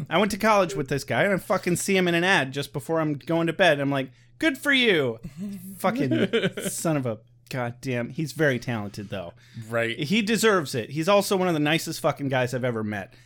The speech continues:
Speaker 1: Like, I legitimately cannot say that about very many people that I've worked with in theater. Him, though, he's great.
Speaker 2: Awesome.
Speaker 1: Um,
Speaker 2: I like hearing when people are actually, like, decent people.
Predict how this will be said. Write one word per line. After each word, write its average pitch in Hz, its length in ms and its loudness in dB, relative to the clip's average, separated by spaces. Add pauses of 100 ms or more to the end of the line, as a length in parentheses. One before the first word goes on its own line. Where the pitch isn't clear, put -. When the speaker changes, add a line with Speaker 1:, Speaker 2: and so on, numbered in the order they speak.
(200)
Speaker 1:
Like, 147 180 0
I 160 180 4
legitimately 170 680 2
cannot 170 380 0
say 165 260 2
that 123 340 0 (200)
about 143 340 2
very 147 260 2
many 135 200 2
people 135 300 -2
that 120 140 -2
I've 120 120 -2
worked 123 240 -4
with 117 280 -6
in 113 140 -4
theater. 98 440 -6 (240)
Him, 190 380 2
though, 175 260 4
he's 160 280 -2
great. 110 320 -2 (720)
Speaker 2:
Awesome. 104 600 -8 (100)
Speaker 1:
Um, 147 500 2
Speaker 2:
I 143 120 0
like 139 240 2
hearing 104 400 -4
when 95 120 -10
people 98 300 -12
are 95 100 -6
actually, 92 400 -8
like, 87 280 -18
decent - 400 -14
people. 101 420 -18